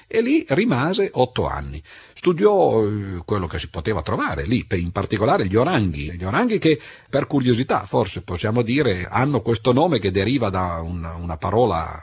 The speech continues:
malese, orang utang, che significa uomo della foresta, e questo già ci dovrebbe far capire che anche i "selvaggi", tra virgolette,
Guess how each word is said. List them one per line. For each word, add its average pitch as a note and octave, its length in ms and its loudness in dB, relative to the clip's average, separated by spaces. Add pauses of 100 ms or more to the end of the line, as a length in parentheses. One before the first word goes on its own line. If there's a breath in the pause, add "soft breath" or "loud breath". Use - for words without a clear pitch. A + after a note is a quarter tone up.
(120)
malese, G#2 640 2 (140)
orang A2+ 580 2
utang, A#2 640 2 (200 loud breath)
che A2 120 -2
significa C3+ 480 -2
uomo D#3 480 4
della A#2 180 0
foresta, D3 400 0
e G2 40 0
questo D3 280 -2
già C3+ 200 0
ci - 120 -8
dovrebbe G2 340 -2
far G2 200 -4
capire A2 420 -4
che G#2 260 -4
anche C3 540 0
i G2+ 80 -8
"selvaggi", E2 680 -4
tra E2+ 160 -6
virgolette, F#2+ 580 -4